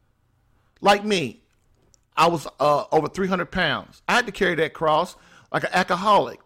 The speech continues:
He has to carry his cross like someone who wants to be a serial killer.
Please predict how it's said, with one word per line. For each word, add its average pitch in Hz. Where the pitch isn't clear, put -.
He 233
has 226
to -
carry 185
his 262
cross 151
like 170
someone 202
who 202
wants 190
to 214
be 196
a 196
serial 254
killer. 123